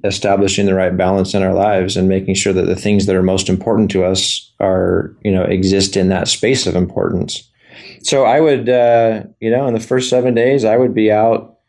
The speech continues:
making connections. I'd get a place to live. I might sell the laptop so I could pay for rent, you know.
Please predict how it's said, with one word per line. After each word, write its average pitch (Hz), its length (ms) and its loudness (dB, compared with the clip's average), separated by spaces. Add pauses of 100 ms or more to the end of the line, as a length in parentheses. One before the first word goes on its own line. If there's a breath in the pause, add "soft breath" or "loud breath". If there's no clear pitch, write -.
(480)
making 110 340 0
connections. 117 640 -2
I'd 98 280 -2
get 101 100 0
a 101 60 0
place 104 300 -2
to 110 120 -4
live. 107 300 2
I 101 80 0
might 104 260 -2
sell 107 220 -2
the 101 60 0
laptop 107 720 0
so 107 160 -2
I 92 100 0
could 95 380 -4
pay 107 160 0
for 110 180 -4
rent, 101 380 0
you 101 100 0
know. 104 320 0